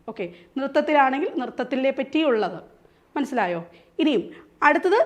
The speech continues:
മേഖലകൾ വേണം, അവാർഡ്സുകൾ വേണം, അവരുടെ, ആ, ഏത് നാടാണ്, ആ, എവിടെ നിന്നുള്ളതാണെന്ന് ചോദിച്ചിട്ടുണ്ട്.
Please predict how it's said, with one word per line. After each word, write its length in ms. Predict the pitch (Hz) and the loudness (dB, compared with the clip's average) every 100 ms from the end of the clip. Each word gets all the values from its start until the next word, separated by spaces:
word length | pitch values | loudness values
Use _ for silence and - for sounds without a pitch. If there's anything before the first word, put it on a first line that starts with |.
| 302 | 2
മേഖലകൾ 500 | 262 262 254 302 302 320 | 0 0 2 2 4 4
വേണം, 220 | 302 285 339 285 | 4 4 2 0
അവാർഡ്സുകൾ 680 | 220 233 247 277 - - 294 302 262 | 0 4 4 4 2 -6 -4 -2 -2
വേണം, 260 | 233 233 320 - 202 | -4 -4 -6 -8 -8
അവരുടെ, 300 | 190 214 240 - - - - | -6 -4 -4 -6 -8 -16 -6
ആ, 40 | 190 170 175 214 208 | -6 -6 -10 -8 -4
ഏത് 240 | 240 262 269 | -4 -4 -4
നാടാണ്, 580 | 240 220 233 247 247 262 415 - - - 196 | -4 -2 0 0 0 -2 -6 -10 -20 -12 -6
ആ, 40 | 180 170 - - 233 | -6 -6 -8 -4 -2
എവിടെ 200 | 226 254 262 | 0 0 0
നിന്നുള്ളതാണെന്ന് 840 | 277 269 233 262 233 220 240 277 277 | 0 0 0 0 0 0 0 -2 -2
ചോദിച്ചിട്ടുണ്ട്. 380 | 220 214 233 | -2 -4 -6